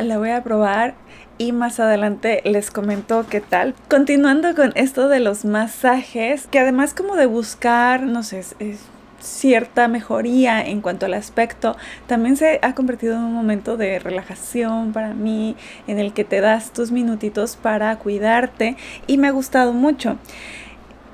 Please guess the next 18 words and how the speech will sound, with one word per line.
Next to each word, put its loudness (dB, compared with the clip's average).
En 4
el 2
abdomen, 0
eh, 4
es-, -6
descubrí 0
también 2
estos -2
masajes -2
en -4
el -4
abdomen -4
para -2
mejorar -4
la -4
digestión, -4
también 0
para, 0